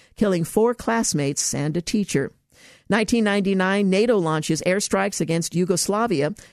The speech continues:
marking the first time in its fifty-year existence that it had ever attacked a sovereign country. Two thousand nine, citing the A I G debacle, Treasury Secretary Timothy Geithner and Federal Reserve Chairman Ben Bernanke, in a rare joint appearance before a House committee,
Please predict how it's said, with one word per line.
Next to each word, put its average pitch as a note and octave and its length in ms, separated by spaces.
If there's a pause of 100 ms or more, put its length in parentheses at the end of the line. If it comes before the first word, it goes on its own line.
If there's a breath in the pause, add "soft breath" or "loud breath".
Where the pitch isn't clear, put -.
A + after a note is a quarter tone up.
marking F#3 420
the F#3 100
first C4+ 400
time D#3+ 320
in D#3+ 120
its E3+ 160
fifty-year G#3 640
existence D#3+ 720 (320 soft breath)
that F3+ 140
it G3+ 120
had E3+ 220
ever A#3+ 260
attacked D#3 460
a E3+ 60
sovereign D3+ 480
country. F3 520 (380 soft breath)
Two C#4+ 160
thousand A#3+ 400
nine, A3 340
citing F#3 460
the D#3+ 220
A G3 200
I F#3 220
G F3+ 320
debacle, D#3 540
Treasury D#3+ 400
Secretary D#3+ 580
Timothy G3 380
Geithner D#3+ 500 (260 soft breath)
and F#3 120
Federal B3+ 320
Reserve G#3+ 400
Chairman E3+ 400
Ben F#3+ 280
Bernanke, F3 600
in D3+ 140
a D3 60
rare F3 300
joint F3+ 360
appearance F#3 440
before E3 300
a D3+ 60
House F3+ 300
committee, D3 420